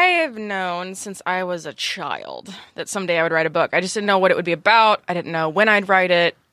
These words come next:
if it would be true or, like, a true story, or if it would be, like, a novel. I actually already knew it was gonna be a memoir. Um, so I just been living my life, and then my, uh, a friend of mine told me last year that I should quit my job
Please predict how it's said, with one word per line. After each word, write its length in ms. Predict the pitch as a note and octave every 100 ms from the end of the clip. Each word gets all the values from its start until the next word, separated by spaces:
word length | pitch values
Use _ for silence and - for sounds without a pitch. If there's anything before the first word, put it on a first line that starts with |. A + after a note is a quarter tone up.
| _
if 120 | F#3 F3
it 60 |
would 120 | D3
be 260 | D#3+ D3+ D3
true 540 | - - G#3+ G3 F#3+ F3+
or, 480 | - E3 D#3+ D#3 D3
like, 220 | - E3+ D3+
a 60 |
true 200 | - G#3+
story, 640 | G3 F#3 F#3 F3+ F3 F3 F#3
or 260 | E3+ D#3+ D#3
if 140 | D3+
it 60 | D#3
would 80 | D#3
be, 180 | D#3 D3+
like, 240 | D3 -
a 140 | D3 D3+
novel. 460 | D3+ D3+ D#3+ D#3+
I 140 | - E3
actually 400 | C#3+ D3 C#3+ C3+
already 340 | C#3+ C#3+ C3
knew 140 | - C2
it 120 | -
was 120 | E3
gonna 140 | E3+
be 60 | D3+
a 20 |
memoir. 340 | C#3 B2+ - - - - _ G#3
Um, 520 | G#3 G3 F#3+ F3+ F3+ -
so 340 | - G#3+ G#3
I 120 | - G#3
just 280 | A3 -
been 160 | F3+ G#3
living 220 | G#3 G3
my 100 | F3+
life, 480 | E3+ G3 F#3 F#3 - -
and 160 | F3
then 480 | E3+ E3+ E3+ E3 E3 - _ _ _ _ _
my, 200 | F#3 E3+ E3 - -
uh, 500 | F3 E3 D#3 C#3+ -
a 40 | F3+
friend 180 | G3+ G#3
of 40 |
mine 180 | F#3 F3+
told 240 | F#3+ F3+
me 260 | E3+ E3 E3
last 440 | E3 E3+ F3+ -
year 280 | D3+ D3+ D#3 D3+ _ _ _ _ -
that 100 | -
I 60 | F3
should 160 | E3+ F3+
quit 160 | F#3+
my 80 | E3+
job 440 | E3+ E3 D#3+ D#3+